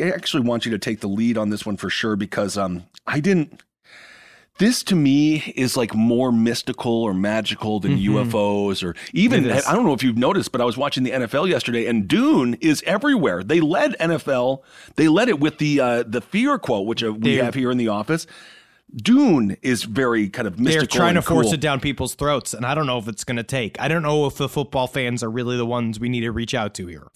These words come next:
Speaker 1: Well, you never know. There's a lot of diversity within the football community. It's a wonderful
Speaker 2: It's
Speaker 1: sport.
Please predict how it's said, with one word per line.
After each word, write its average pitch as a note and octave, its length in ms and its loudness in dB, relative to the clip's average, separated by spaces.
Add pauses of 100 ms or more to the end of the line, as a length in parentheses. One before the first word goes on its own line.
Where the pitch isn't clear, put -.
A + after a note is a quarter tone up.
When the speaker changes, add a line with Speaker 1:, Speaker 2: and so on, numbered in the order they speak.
(120)
Speaker 1:
Well, A4 240 0 (380)
you A#3+ 100 0
never C4 160 0
know. D4+ 160 0
There's D3+ 160 0
a D3 40 -2
lot D#3 120 0
of D#3 100 -2
diversity D3 540 -2
within A2+ 220 -2
the G#2+ 60 -4
football A#2 280 -4
community. A2+ 420 0
It's F#2+ 140 -6
a G#2 80 0
wonderful G#2 320 -4
Speaker 2:
It's - 80 -4
Speaker 1:
sport. F#3 300 2